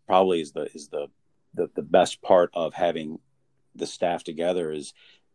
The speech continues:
the voices are pretty consistent. And then there's, you know, then there, there's a, there's a, there's a pecking order, of course. And, certain coaches are only gonna talk about certain things. And then obviously e-, everything funnels up to me, and then I have to make the decision. But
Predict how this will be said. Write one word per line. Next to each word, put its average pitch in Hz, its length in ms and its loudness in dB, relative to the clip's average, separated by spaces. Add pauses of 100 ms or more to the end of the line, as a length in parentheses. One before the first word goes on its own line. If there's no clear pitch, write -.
(220)
the 98 120 2
voices 104 480 4
are 95 60 2
pretty 90 240 0
consistent. 95 640 -4 (380)
And 113 160 8
then 113 180 8
there's, 113 300 6
you 139 80 4
know, 87 180 2
then 120 140 4
there, 117 120 4
there's 123 200 2
a, 101 60 -4
there's 101 220 2
a, 87 100 -6 (200)
there's 92 180 -2
a 85 60 -8
pecking 92 360 0
order, 76 260 -10
of 69 120 -16
course. 78 420 -6
And, 80 160 -12 (540)
certain 110 320 2
coaches 92 340 -2
are 85 120 0
only 87 160 -6
gonna 82 120 -8
talk 85 260 0
about 80 200 -4
certain 82 300 -4
things. 78 580 -12
And 80 220 -6
then 78 380 -4 (100)
obviously 82 580 2
e-, - 100 -6
everything 90 400 4
funnels 85 360 2
up 85 160 0
to 87 100 -4
me, 85 180 0
and 80 80 -4
then 78 100 -6
I 82 80 -2
have 82 120 -6
to - 80 -6
make 78 160 -6
the - 80 -20
decision. 78 500 -2
But 73 180 -4